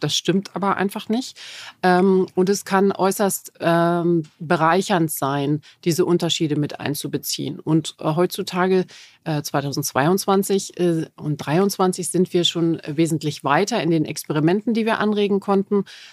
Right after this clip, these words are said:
Ähm, das Thema, ähm, ist in mehr Richtungen, äh, bekannt.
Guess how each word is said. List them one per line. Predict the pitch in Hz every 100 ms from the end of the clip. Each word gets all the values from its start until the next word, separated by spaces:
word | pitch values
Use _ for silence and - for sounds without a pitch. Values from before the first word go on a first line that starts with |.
| -
Ähm, | 180 165 160
das | 156
Thema, | - 190 202 190 180 -
ähm, | 170 165 165 165 160 147 -
ist | 160 -
in | 165 156 151 151
mehr | 160 175 160
Richtungen, | 160 - 160 151 151 151 _ _ -
äh, | 156 147
bekannt. | 131 139 - 214 285 -